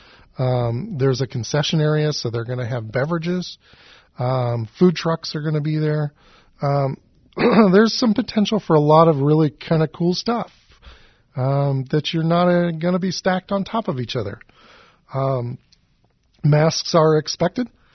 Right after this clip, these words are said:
um, so, uh, make sure that you, uh, uh, check that out. Uh, once again, it's October seventeenth, M T B, Iowa Bicycle Coalition dot O R G. Um, so that's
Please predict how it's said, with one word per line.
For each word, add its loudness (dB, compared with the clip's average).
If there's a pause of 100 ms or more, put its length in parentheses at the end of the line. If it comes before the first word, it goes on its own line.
(380)
um, -2
so, 0
uh, 0
make -4
sure -4
that -6
you, -2
uh, -4
uh, -10
check -4
that 2
out. -2 (640)
Uh, 0
once 2
again, 2
it's -4
October -2
seventeenth, 0 (680)
M 0
T -2
B, -4 (640)
Iowa 0
Bicycle -4
Coalition -4
dot -6
O -6
R -8
G. -12 (1160)
Um, -8
so -8
that's -6